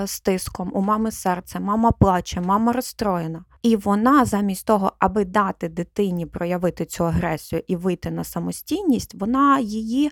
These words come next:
починає підміняти провиною. Ця дитина починає себе відчувати, наче я погана, я щось зробила для мами таке погане.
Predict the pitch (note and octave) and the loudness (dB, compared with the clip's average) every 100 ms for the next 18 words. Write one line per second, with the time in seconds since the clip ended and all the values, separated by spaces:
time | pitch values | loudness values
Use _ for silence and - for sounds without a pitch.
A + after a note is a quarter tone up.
0 | - G#3 - A3 A#3 A3+ G#3 A3 F#3+ G3+ | 0 -2 0 -2 -2 -2 -4 -6 -4 -2
1 | G#3 A#3+ C4 - A#3 - A3 G#3+ C4+ C#4+ | 0 0 0 0 -2 0 0 2 2 2
2 | G3+ E3 E3+ - - G3+ G3 F#3+ B3 A#3+ | 2 -2 -10 -10 0 0 0 0 2 0
3 | - G3 - G#3+ A3+ A#3 G#3+ - G3+ A3+ | -2 -6 -4 0 2 2 0 -2 2 4
4 | A3 A3 - - G3+ G#3+ G#3+ G3+ G3+ - | 2 -2 -10 -4 0 0 0 -4 -4 -2
5 | F#3+ - G3 A#3 G#3 F3+ - _ _ _ | -2 0 2 2 2 -4 -10 _ _ _
6 | - F#3+ G#3+ G3 G3 A#3+ C4 G#3+ G#3+ G#3+ | -4 0 0 0 2 4 4 4 2 0
7 | G#3 F#3+ F#3+ F#3+ F3+ F3+ F3 F3 | 0 -4 -6 -6 -2 -2 -2 -6